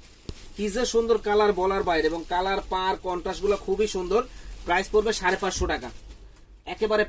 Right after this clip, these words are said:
পাইকারি দাম, মাত্র পাঁচশো পঞ্চাশ টাকা, একেবারে পাইকারি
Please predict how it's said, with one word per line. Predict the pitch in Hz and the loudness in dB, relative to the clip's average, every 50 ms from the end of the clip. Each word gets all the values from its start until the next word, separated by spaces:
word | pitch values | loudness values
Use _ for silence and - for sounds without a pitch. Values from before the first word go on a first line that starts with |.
| - | 2
পাইকারি | 208 208 214 208 226 233 233 226 190 | 4 4 4 4 4 2 2 4 4
দাম, | 185 151 - - - - - - - - - - - - - - - - _ - - | 2 2 2 -6 -16 -18 -18 -20 -20 -20 -20 -20 -20 -20 -20 -20 -20 -20 _ -20 -12
মাত্র | 127 165 196 226 - - - - 247 254 247 202 247 | -4 0 0 0 0 -2 -4 -4 -2 -2 -2 2 2
পাঁচশো | 233 220 - - - 214 208 214 | 0 2 2 2 0 0 2 2
পঞ্চাশ | 202 202 - 208 196 - - | 0 0 0 -2 -2 -2 0
টাকা, | 190 165 160 175 175 | -2 0 0 0 -2
একেবারে | - 196 196 190 180 - - | 0 -2 -2 -2 -2 -2 0
পাইকারি | 190 196 196 - 214 214 208 | 0 0 2 2 4 4 4